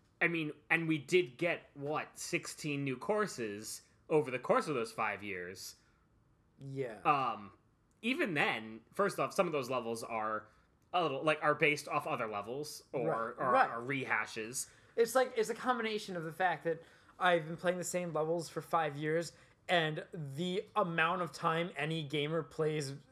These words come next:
Speaker 2: or spends playing Mario Kart. You know what I mean?
Speaker 1: Yeah. It's, it's just, it's bound to happen. Yeah, so I think a breath of fresh air and saying, "Hey,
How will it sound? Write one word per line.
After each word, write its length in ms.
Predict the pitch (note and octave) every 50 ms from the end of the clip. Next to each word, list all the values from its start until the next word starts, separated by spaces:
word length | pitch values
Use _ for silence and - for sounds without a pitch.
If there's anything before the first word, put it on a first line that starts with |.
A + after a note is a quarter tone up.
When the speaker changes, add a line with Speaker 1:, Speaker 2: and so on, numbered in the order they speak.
| A3+
Speaker 2:
or 180 | G#3 F#3 E3+ D#3
spends 500 | - - - - F3+ D3 D#3 D#3+ D#3+ C#3+
playing 380 | - - - D#3 D3 D3+ D#3 D3+
Mario 300 | C#3+ C3+ C#3 C#3+ D3+ C#3 - - _ -
Kart. 280 | - E3 E3 E3+ F3 - - _ _ _ _ _ _ _ _ -
You 60 | E3
know 60 | F3+
what 100 | F3+ E3+
I 80 | E3 D#3+
mean? 280 | D#3+ D#3+ E3 E3+ E3+ D3+
Speaker 1:
Yeah. 300 | F3 F#3+ D3+ A2 G2 G2 - D#3+ D#3+ - _ _ _ _ _ _ _ _ _
It's, 280 | F3 E3+ D#3 - - - -
it's 220 | F3+ F3+ - -
just, 200 | - G3 F3 -
it's 140 | G3 E3 C3+
bound 280 | C3+ F3+ A3 G#3 F3 D3+
to 40 | D3
happen. 380 | C#3 D#3+ D3 B2 - A#2 A2 B2+
Yeah, 180 | C#3+ A#2+ A2+ A2+
so 140 | - D3+
I 40 | D3
think 160 | C#3+ - C#3+
a 80 | C#3 - - - _
breath 200 | - D#3 D3+ -
of 80 | C3 -
fresh 200 | D3 C#3 C3+ D#3+
air 100 | D#3+ D3+
and 120 | C3 C3
saying, 260 | A#2 C#3+ C3+ C3+ C3 - - - - - - _
"Hey, 240 | - B3 B3+ - -